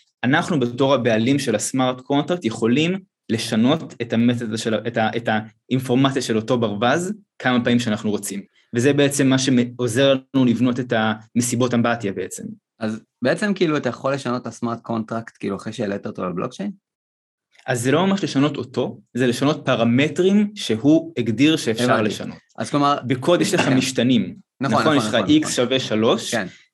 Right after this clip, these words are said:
Speaker 1: אז בעצם אנחנו בונים סמארט קונטרקט שהמשתנים, אנחנו יכולים לשנות אותם.
Speaker 2: איך אתה
Speaker 1: הפונקציה
Speaker 2: משנה
Speaker 1: לא
Speaker 2: אותם?
Speaker 1: משתנה, רק המשתנים שבתוך הפונקציה משתנים.
Speaker 2: סתם בשביל הקטע,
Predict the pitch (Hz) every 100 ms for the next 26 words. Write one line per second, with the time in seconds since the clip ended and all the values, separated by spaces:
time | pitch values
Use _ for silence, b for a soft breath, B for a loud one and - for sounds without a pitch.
0 | - 113 104 135 143 165 143 123 120 123
1 | 139 156 - 156 156 - 180 196 196 -
2 | 107 104 - 117 117 117 120 127 127 180
3 | 190 - - 117 117 120 143 135 135 131
4 | 123 120 - - _ _ _ _ 123 123
5 | 127 123 180 113 139 143 147 - 139 185
6 | 156 151 147 135 - 127 143 135 117 117
7 | 131 123 147 156 139 110 110 101 98 -
8 | _ _ _ _ _ _ _ _ _ _
9 | _ _ _ - 156 165 156 135 135 123
10 | 127